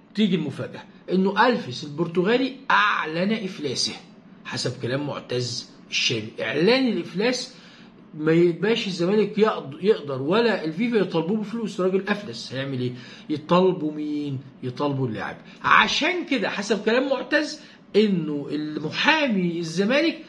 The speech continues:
طلب ضم النادي الأهلي في القضية. ليه؟ عشان الضم ده ضروري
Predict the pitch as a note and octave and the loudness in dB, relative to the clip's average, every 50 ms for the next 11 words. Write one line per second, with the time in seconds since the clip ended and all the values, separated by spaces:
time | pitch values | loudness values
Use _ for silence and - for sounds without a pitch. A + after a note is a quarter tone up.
0 | - - - - - - - - - - - - - C#4+ D#4 C#4+ A3+ F3+ - - | -20 -20 -20 -20 -20 -20 -20 -20 -20 -20 -2 4 6 6 6 6 4 -2 -6 -8
1 | - - - A#3+ C#4+ D4 C#4+ A3+ F#3 E3+ E3 E3 F#3+ A3+ C4+ C#4 B3+ G#3 F3+ F#3+ | -6 2 4 6 6 6 4 0 -4 -4 -4 -2 2 2 4 4 2 2 -2 -4
2 | F3 F#3 - A#3+ D4 D#4+ D#4+ D#4+ D#4 E4 F4+ E4 - - - - - - - - | -4 -4 -2 0 0 2 2 2 2 2 0 0 -2 -10 -20 -20 -20 -20 -20 -20
3 | - - - - - - G#3 G#3 G#3 - G3 E3+ E3+ F3 D#3 A#2 G2 F#2+ - - | -20 -20 -20 -12 -4 0 0 0 2 2 2 4 4 4 4 2 -2 -8 -12 -14
4 | - - - - - C#3+ D#3 F3 F3+ F3 D#3 - - - - - - - C#3+ - | -18 -20 -18 -14 -6 0 4 4 4 4 2 0 -4 -14 -16 -10 -4 0 0 2
5 | - - - - A3 A3 G3+ D#3+ C3+ A#2 A2 A2 - - - - - - - - | 2 2 2 2 2 2 2 0 -2 -6 -8 -10 -14 -16 -20 -20 -20 -20 -20 -20
6 | - - C#3 - - - F3+ D#3+ D#3+ E3 G#3+ B3 C4 C4 B3 C4 C#4+ E4 D#4 C#4+ | -20 -20 -16 -12 -6 -4 -4 0 4 4 4 6 4 2 2 2 2 2 2 -2
7 | F#3+ F3 F3 F#3 G#3+ A3+ A3 F#3 D#3 | -2 0 2 4 4 4 4 4 2